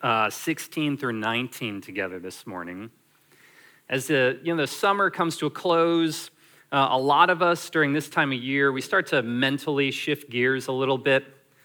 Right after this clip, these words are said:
Uh, school starts to begin, uh, as our, our work year starts to begin, and the same is true for us as a church. Uh, this time of year, kind of the end of August every year,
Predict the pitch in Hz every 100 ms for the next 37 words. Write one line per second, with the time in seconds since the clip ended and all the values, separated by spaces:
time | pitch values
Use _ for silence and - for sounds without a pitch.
0 | _ - 107 101 - 185 185 185 185 170
1 | 165 - 165 156 123 156 151 151 151 147
2 | - - _ - 123 117 123 131 123 113
3 | 117 127 117 127 196 190 170 151 143 151
4 | 139 - 131 123 127 131 123 123 127 131
5 | 131 131 - 220 190 - 175 160 147 123
6 | 120 107 - 107 - - - - _ _
7 | _ _ 127 127 170 170 180 165 147 151
8 | 151 165 160 135 131 - 147 160 151 127
9 | - 127 139 139 139 - - 139 131 139
10 | 131 120 127 123 120